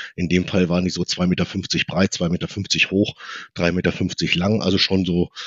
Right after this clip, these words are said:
äh, eine, eine Garage für ein Smart so ungefähr, ne? Also relativ große, große Geräte. Äh, und da soll nun ein, eine dritte Anlage daneben aufgebaut werden aus Kapazitätserweiterungsgründen.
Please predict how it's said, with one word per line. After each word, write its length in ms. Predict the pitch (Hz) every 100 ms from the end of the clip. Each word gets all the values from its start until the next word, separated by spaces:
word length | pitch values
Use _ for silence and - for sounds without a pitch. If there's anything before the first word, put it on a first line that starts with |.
| - - - _
äh, 60 | 92
eine, 300 | 85 95 87
eine 200 | 90 90
Garage 380 | 95 85 90 90
für 140 | 101
ein 60 | 85
Smart 360 | - 82 87
so 160 | - -
ungefähr, 360 | 80 - 85
ne? 100 | 87
Also 140 | 135 104
relativ 300 | 101 - -
große, 480 | 92 98 95 87 82
große 300 | - 78 -
Geräte. 420 | - 65 - 139 - - - - - -
Äh, 80 | 90
und 240 | 90 87
da 80 | 101
soll 140 | 113
nun 120 | 107 87
ein, 340 | 98 101 92
eine 200 | 90 90
dritte 260 | - - 90
Anlage 340 | 104 95 95
daneben 440 | 87 85 98 98 87
aufgebaut 580 | 82 - 80 78 85 82
werden 300 | 85 95 95
aus 260 | - -
Kapazitätserweiterungsgründen. 1700 | - - - - 92 - - - 85 82 87 82 76 - - 67 -